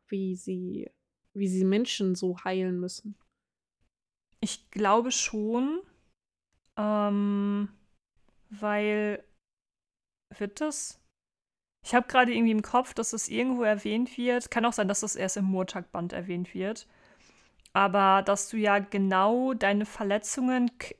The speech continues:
Speaker 2: kennen musst und was verletzt ist,
Speaker 1: Genau.
Speaker 2: um diese Verletzung auch heilen
Speaker 1: Richtig.
Speaker 2: zu können.
Speaker 1: Ja.
Speaker 2: Ne?
Speaker 1: Aber das
Speaker 2: Mhm.
Speaker 1: ist ja so die
Speaker 2: Deswegen gehe ich
Speaker 1: Frage
Speaker 2: schon davon aus, dass sie das kennen.
Speaker 1: Ja, richtig. Und da musste, müsste ja aber so ein Heiler oder so ein Heilkünstler
Speaker 2: Mhm.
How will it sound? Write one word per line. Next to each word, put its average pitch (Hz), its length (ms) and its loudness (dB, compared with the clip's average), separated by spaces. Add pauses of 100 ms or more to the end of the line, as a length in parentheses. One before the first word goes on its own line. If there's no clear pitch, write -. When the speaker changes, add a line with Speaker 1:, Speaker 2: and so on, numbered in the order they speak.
(140)
Speaker 2:
kennen 208 440 4
musst 247 560 0
und 202 180 -2
was 202 220 4
verletzt 208 560 -2
ist, 254 180 -6
Speaker 1:
Genau. 254 260 4
Speaker 2:
um 233 100 2
diese 214 180 -6
Verletzung 202 460 -6
auch - 220 -8
heilen 214 160 6
Speaker 1:
Richtig. 196 240 0
Speaker 2:
zu - 80 -12
können. 175 300 -2
Speaker 1:
Ja. 214 260 0 (140)
Speaker 2:
Ne? 240 180 -4 (180)
Speaker 1:
Aber 240 140 6
das 247 120 10
Speaker 2:
Mhm. 208 80 2
Speaker 1:
ist 214 120 2
ja 269 100 6
so 247 80 2
die 247 140 2
Speaker 2:
Deswegen 247 300 8
gehe 240 80 6
ich 240 60 2
Speaker 1:
Frage 254 80 6
Speaker 2:
schon 240 80 2
davon 262 240 2
aus, 294 200 4
dass 277 200 0
sie 269 280 0
das - 380 -2 (380)
kennen. 196 260 0
Speaker 1:
Ja, 226 300 4
richtig. 233 400 0
Und 208 100 2
da 214 120 6
musste, 254 580 2
müsste 233 360 0
ja 220 220 4
aber 208 180 6
so 190 120 4
ein 190 240 2
Heiler 220 800 4
oder 190 140 -2
so 185 80 -2
ein 180 160 -6
Heilkünstler 190 1120 0
Speaker 2:
Mhm. 196 200 0